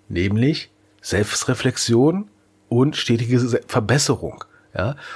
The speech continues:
Und wenn du dann so Dogma vor dich herträgst, „Das ist mein Shit, das ist das Beste, das Beste, Beste. Mit meinem Playbook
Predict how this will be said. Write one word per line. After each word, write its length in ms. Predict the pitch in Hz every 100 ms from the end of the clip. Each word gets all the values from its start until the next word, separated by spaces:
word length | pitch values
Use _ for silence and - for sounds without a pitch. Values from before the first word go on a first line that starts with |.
| -
Und 100 | 104
wenn 60 | 113
du 100 | 113
dann 200 | 113 110
so 80 |
Dogma 460 | 104 101 139 190 165
vor 220 | - 135
dich 200 | 135 -
herträgst, 640 | 104 95 - 67 - - - _ _ _
„Das 120 | - 120
ist 120 | 139
mein 160 | 127 123
Shit, 200 | 98 107
das 120 | 120
ist 60 |
das 140 | 120 113
Beste, 220 | 110 113
das 160 | 95 87
Beste, 280 | 117 -
Beste. 240 | 95 107 85
Mit 160 | 90 80
meinem 220 | 170 170
Playbook 380 | 123 123 127